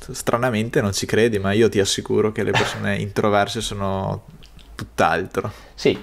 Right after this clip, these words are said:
Speaker 2: per quello è, vedi, per quello, difatti questo, eh, indicatore di Myers-Briggs ne definisce sedici. Quindi, volendoci credere, perché comunque bisogna un attimo crederci e applicare la teoria che viene, che viene fatta, ci sono tante sfaccettature, no? Quindi questo
Speaker 1: Sì,
Speaker 2: potrebbe
Speaker 1: sì,
Speaker 2: essere
Speaker 1: come
Speaker 2: una
Speaker 1: dicevamo prima,
Speaker 2: spiegazione
Speaker 1: un
Speaker 2: più
Speaker 1: sacco
Speaker 2: che
Speaker 1: di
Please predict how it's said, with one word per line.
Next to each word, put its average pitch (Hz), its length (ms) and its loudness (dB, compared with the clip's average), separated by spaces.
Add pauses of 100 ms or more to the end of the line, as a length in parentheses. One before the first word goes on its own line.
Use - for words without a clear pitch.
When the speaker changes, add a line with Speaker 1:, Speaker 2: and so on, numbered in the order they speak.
(160)
Speaker 2:
per 147 140 6
quello 233 240 6
è, 110 300 6
vedi, 113 260 2
per 127 220 2
quello, 160 500 6
difatti 135 500 2 (300)
questo, - 640 4
eh, 120 180 6
indicatore 123 480 6
di 120 60 6
Myers-Briggs 104 600 4
ne 107 140 2
definisce 110 360 2
sedici. 107 560 0 (840)
Quindi, 151 420 4 (600)
volendoci 143 600 10
credere, 110 480 8
perché 110 160 8
comunque 113 380 6
bisogna 107 240 4
un 107 80 2
attimo 104 240 4
crederci 104 580 4
e 98 60 6
applicare 101 480 4
la 101 140 4
teoria 98 280 4
che 98 100 0
viene, 92 260 2
che 95 100 2
viene 101 180 4
fatta, 104 640 2
ci 127 120 -2
sono 123 280 4
tante 151 340 0
sfaccettature, 95 760 0
no? 120 180 0
Quindi 131 260 2
questo - 280 2
Speaker 1:
Sì, - 80 -4
Speaker 2:
potrebbe 107 240 2
Speaker 1:
sì, 101 60 6
Speaker 2:
essere 104 160 2
Speaker 1:
come 113 120 2
Speaker 2:
una 104 160 6
Speaker 1:
dicevamo 117 220 4
prima, - 0 -
Speaker 2:
spiegazione 98 320 2
Speaker 1:
un - 20 4
Speaker 2:
più 113 160 0
Speaker 1:
sacco - 0 -
Speaker 2:
che - 0 -
Speaker 1:
di - 20 -2